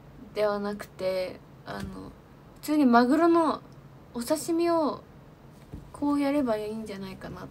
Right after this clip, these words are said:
てちょっと思います。グレちゃんはマグロ食べない。なんかでも、ツナとかね、ツナ缶とか食べてるとちょっとグレが反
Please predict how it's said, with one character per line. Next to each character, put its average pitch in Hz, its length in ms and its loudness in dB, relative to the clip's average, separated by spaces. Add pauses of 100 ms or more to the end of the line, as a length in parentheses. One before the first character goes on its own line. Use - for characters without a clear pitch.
(140)
て - 100 -12
ち - 140 -10
ょ - 20 -8
っ - 120 -14
と 170 120 -8
思 180 200 -14
い 175 60 -12
ま 175 240 -14
す。 - 180 -20 (1160)
グ 285 100 6
レ 359 160 8
ち 262 140 6
ゃ 233 80 8
ん - 20 6
は 214 100 6
マ 240 160 6
グ 254 180 8
ロ 240 140 8
食 226 160 4
べ 254 120 4
な 262 240 2
い。 - 40 -8 (1300)
な 226 80 -2
ん 220 40 -4
か 226 120 4
で 226 80 4
も、 214 420 0 (300)
ツ - 120 -4
ナ 370 160 10
と 262 120 2
か 196 160 -2
ね、 190 260 -10
ツ 233 120 0
ナ 240 120 2
缶 320 220 4
と 226 100 -4
か 208 140 0
食 247 140 2
べ 226 60 -2
て 202 160 -2
る 196 140 -4
と 185 240 -6
ち 214 140 -6
ょ - 20 -4
っ - 40 -14
と 196 160 -10
グ 208 140 -4
レ 208 180 2
が 190 100 -8
反 196 320 -8